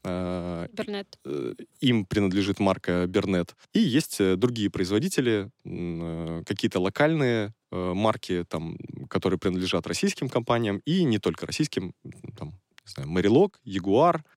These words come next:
Speaker 1: Бэбилок, да, и, ну, их доля, ну, как бы невелика по сравнению, там, с Бразером и Джинаме. И, э, то, что я знаю и слышу сейчас, там, от наших поставщиков, от производителей, м, э,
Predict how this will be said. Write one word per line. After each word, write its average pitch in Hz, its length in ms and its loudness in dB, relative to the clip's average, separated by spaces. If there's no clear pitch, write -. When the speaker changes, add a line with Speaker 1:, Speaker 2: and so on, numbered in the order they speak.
Speaker 1:
Бэбилок, 104 600 2
да, 135 220 2
и, - 260 -6
ну, 151 160 -4
их 175 220 2
доля, 87 800 2
ну, 110 100 -2
как 90 140 -4
бы 92 80 -4
невелика 104 600 2
по - 60 -6
сравнению, 95 440 -4
там, - 160 -12
с 82 60 -8
Бразером 90 440 -2
и 80 40 -8
Джинаме. 80 340 -8
И, 110 260 4
э, 90 380 -2
то, 135 100 6
что 104 260 0
я 98 440 0
знаю 95 460 0
и 92 40 0
слышу 95 320 -4
сейчас, - 500 -6
там, - 220 -10
от - 80 -10
наших 110 260 -4
поставщиков, 131 680 0
от 90 320 -4
производителей, 98 1000 0
м, 90 280 -6
э, 85 380 -6